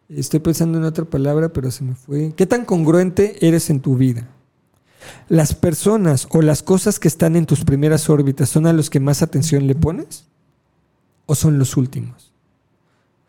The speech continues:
Porque para mucha gente puede decir, "Ah, lo más importante son mis hijos". Ajá, son tus hijos y ¿los conoces? ¿Hablas con ellos? ¿Los ves? ¿O tú te vas a trabajar antes de que se despierten y regresas cuando ya están dormidos y los fines de semana no quieres saber de niños porque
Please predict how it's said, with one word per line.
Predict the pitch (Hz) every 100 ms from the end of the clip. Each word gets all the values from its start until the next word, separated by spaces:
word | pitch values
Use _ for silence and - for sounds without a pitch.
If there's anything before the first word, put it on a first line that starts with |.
| _ _ _ _ _ _ _ _
Porque | - 160 170
para | 165 170
mucha | 214 262
gente | 254 240
puede | 226 214 196
decir, | - 160
"Ah, | 190 254
lo | 220
más | 240 262
importante | 320 190 208 202
son | - 196 185
mis | 160 170
hijos". | 143 110 -
Ajá, | 135 165
son | 190 180
tus | 175 180
hijos | - 135 135
y | 127 127 - _ _ _ -
¿los | 147 -
conoces? | 147 139 156 240 311 - - _ _ _ _ -
¿Hablas | 160 175 196
con | 170 151
ellos? | 156 214 240
¿Los | 147 139 131
ves? | 165 285 - - _ _ _ _ _ _ _ _ _ _
¿O | 165 160 156
tú | 156
te | 185 196
vas | 196
a | 196
trabajar | 185 156 131 165
antes | 180 180
de | 165
que | 156
se | -
despierten | 131 127 175 170 196
y | 180
regresas | 147 143 151 170
cuando | 147 135
ya | 139
están | 165 156
dormidos | 135 147 175 190
y | 147
los | 135
fines | 156 160 156
de |
semana | 135 135 143 147 151
no | 143 143
quieres | 147 143
saber | 135 135 135
de | 135
niños | 147 156
porque | - 127 - 120 117